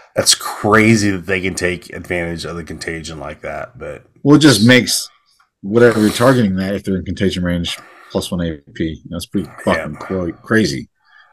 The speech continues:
Speaker 2: So
Speaker 1: Yeah, I'll tell you what, and there's a, it's a, uh, it's not a good feeling when you realize that, like, you're in the contagion range and you're, you're minus one toughness, and then you're, like, you're minus one to hit.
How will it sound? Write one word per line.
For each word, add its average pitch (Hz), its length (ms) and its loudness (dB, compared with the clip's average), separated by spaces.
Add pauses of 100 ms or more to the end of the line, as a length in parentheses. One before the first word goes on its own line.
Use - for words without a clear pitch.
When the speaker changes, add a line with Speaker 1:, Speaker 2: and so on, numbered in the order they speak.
(320)
Speaker 2:
So - 260 -8
Speaker 1:
Yeah, 92 200 0
I'll 117 80 6
tell 139 140 6
you 139 80 8
what, 127 120 10
and 110 80 0
there's 123 220 6
a, 101 560 4 (960)
it's 123 260 4
a, 107 320 4
uh, 90 380 -6 (1040)
it's 117 220 -2
not 123 180 6
a 110 40 2
good 107 260 0
feeling 107 440 -2
when 101 100 -2
you 95 120 -2
realize 95 460 0
that, 101 100 -6
like, 98 280 -6
you're 104 120 -4
in 98 60 -6
the 92 80 -8
contagion 98 540 -6
range 95 480 -6
and 95 120 -6
you're, 90 300 -6
you're 95 140 -6
minus 101 320 -2
one 95 160 -6
toughness, 92 560 -6
and 95 80 -10
then 98 80 -8
you're, 92 120 -8
like, 92 200 -6
you're 95 100 -8
minus 92 280 -6
one 95 140 -8
to 82 100 -8
hit. - 460 -10